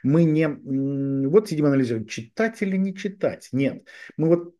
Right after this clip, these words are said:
просканировали быстро, увидели, значит, ну, мутный заголовок, текст одним кирпичом, выделить главное сложно, много букв, на абзацы не разбит, все, в корзину, да, мысленно, да, мы не журналисты, даже, мы читатели. Все, пошли дальше. Есть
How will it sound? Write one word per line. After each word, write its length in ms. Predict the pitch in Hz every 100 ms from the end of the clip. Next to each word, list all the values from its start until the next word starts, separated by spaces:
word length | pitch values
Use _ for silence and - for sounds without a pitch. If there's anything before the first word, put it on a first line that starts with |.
| -
просканировали 680 | 170 170 202 254 226 160 143
быстро, 380 | 127 120 120 135
увидели, 340 | 170 135 120
значит, 260 | 113 113 -
ну, 120 | 147
мутный 400 | 117 180 190 135
заголовок, 680 | 123 131 151 214 240 220 - - _
текст 260 | 160 -
одним 320 | 131 127 135 120
кирпичом, 560 | 123 113 147 - 226
выделить 380 | 185 143 131 117
главное 400 | 123 131 117 120
сложно, 480 | 120 202 214 175 -
много 400 | 135 127 147 117 123
букв, 400 | 165 226 - - - -
на 160 | 131
абзацы 380 | 135 131 131 -
не 120 | 127
разбит, 460 | 139 160 196 240 - _
все, 320 | - - 147
в 80 | -
корзину, 520 | 131 135 127 120 95
да, 160 | 98 160
мысленно, 460 | 147 143 110 101
да, 180 | 95 165
мы 120 | 151
не 100 | 143
журналисты, 520 | 127 131 139 123 120 98
даже, 100 | 92
мы 160 | 139 143
читатели. 540 | 139 127 131 - 87 - - -
Все, 220 | - -
пошли 300 | 135 120 170
дальше. 360 | 156 82 - -
Есть 340 | 101 139 -